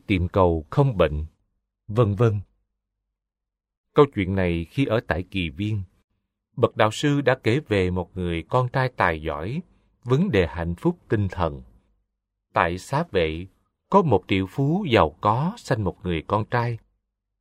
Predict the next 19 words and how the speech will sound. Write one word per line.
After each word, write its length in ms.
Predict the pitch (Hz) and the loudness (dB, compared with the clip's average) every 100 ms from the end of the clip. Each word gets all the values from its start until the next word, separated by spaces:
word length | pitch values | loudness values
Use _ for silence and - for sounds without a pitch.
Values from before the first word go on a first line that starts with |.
| _ | _
Khi 160 | - 131 | -2 0
lên 240 | 120 113 | 2 2
bảy 180 | 104 95 - | 2 -2 0
tuổi, 380 | 87 87 131 202 _ - | -2 -2 -4 -8 _ -2
cậu 320 | 104 87 101 | 2 2 0
con 200 | - 123 | 0 0
trai 240 | 117 123 113 | 2 0 0
có 140 | 139 131 | 0 -2
trí 200 | 139 185 - | -2 -2 0
tuệ 340 | 92 78 85 - _ _ | 0 0 -4 -12 _ _
và 380 | 95 95 90 87 | 0 4 4 0
chăm 320 | 87 139 135 | -2 -2 0
lo 160 | 131 127 | 2 0
hạnh 240 | 113 82 | -2 -6
phúc 200 | 82 170 - | -4 -6 -2
tinh 180 | 127 107 | -2 -2
thần. 260 | 90 85 - - _ _ _ _ _ _ _ _ _ _ _ _ - | -4 -8 -10 -20 _ _ _ _ _ _ _ _ _ _ _ _ -6
Một 240 | 98 85 | -2 -2
hôm, 320 | - 104 90 | -2 -2 -2